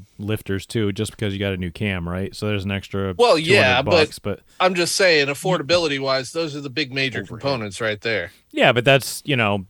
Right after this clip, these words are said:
Speaker 1: the lifters are stock. You could just put stock ones in. That doesn't really
Speaker 3: Well,
Speaker 1: matter.
Speaker 3: you gotta
Speaker 2: Yeah.
Speaker 3: freshen it up, you
Speaker 1: They're
Speaker 3: know,
Speaker 1: all,
Speaker 3: whatever.
Speaker 1: they're all roller lifters anyway from
Speaker 3: I
Speaker 1: the
Speaker 3: mean,
Speaker 1: factory, so.
Speaker 3: you figure you add, you know, take that into account. You gotta freshen it up. So, yeah, fill, fill the
Speaker 1: So it's
Speaker 3: thirty-five hundred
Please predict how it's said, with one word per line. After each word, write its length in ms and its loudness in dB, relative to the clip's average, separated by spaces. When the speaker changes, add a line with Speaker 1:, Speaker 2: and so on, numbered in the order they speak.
Speaker 1:
the 100 -2
lifters 420 0
are 60 -2
stock. 460 -2
You 80 -12
could 140 -6
just 160 -6
put 120 -4
stock 360 -2
ones 240 -6
in. 160 -4
That 120 -8
doesn't 240 -8
really 200 -10
Speaker 3:
Well, 160 -2
Speaker 1:
matter. 120 0
Speaker 3:
you 60 -4
gotta 200 4
Speaker 2:
Yeah. 60 -2
Speaker 3:
freshen 360 2
it 100 -2
up, 240 -4
you 60 -8
Speaker 1:
They're 100 0
Speaker 3:
know, 60 4
Speaker 1:
all, 160 6
Speaker 3:
whatever. 200 -4
Speaker 1:
they're 180 4
all 140 6
roller 320 4
lifters 420 -2
anyway 340 0
from 160 -8
Speaker 3:
I 20 -4
Speaker 1:
the 60 -6
Speaker 3:
mean, 80 -12
Speaker 1:
factory, 440 -6
so. 220 -8
Speaker 3:
you 160 -8
figure 380 -2
you 240 -6
add, 280 4
you 100 -2
know, 420 -4
take 180 0
that 200 0
into 180 -8
account. 280 -6
You 60 -8
gotta 140 -8
freshen 360 -10
it 100 -8
up. 160 -6
So, 140 -10
yeah, 200 0
fill, 400 -2
fill 240 -2
the 160 -16
Speaker 1:
So 240 4
it's 100 4
Speaker 3:
thirty-five 100 2
hundred 120 6